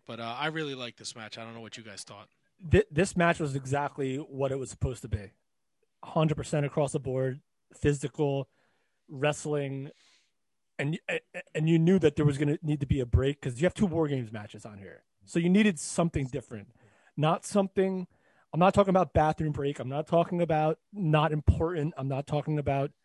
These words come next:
Speaker 2: a non-title situation. It just needed to be what it was, a change of pace, and it was perfect. Uh, you could say, you can kind of say the same thing in a completely different realm about Cameron Grimes, Dexter Lu-, Dexter Lumis. Just a change.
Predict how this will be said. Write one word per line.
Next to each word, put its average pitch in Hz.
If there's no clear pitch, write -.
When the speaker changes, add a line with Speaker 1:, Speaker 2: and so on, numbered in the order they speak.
Speaker 2:
a 143
non-title 156
situation. 147
It 147
just 165
needed 160
to 156
be 160
what 143
it 151
was, 139
a 131
change 160
of 156
pace, 135
and 131
it 127
was 123
perfect. -
Uh, 143
you 139
could 170
say, 190
you 180
can 202
kind 233
of 330
say 285
the 294
same 254
thing 262
in 214
a 175
completely 185
different 175
realm 180
about 180
Cameron 190
Grimes, 175
Dexter 180
Lu-, 190
Dexter 185
Lumis. 160
Just 156
a 147
change. 120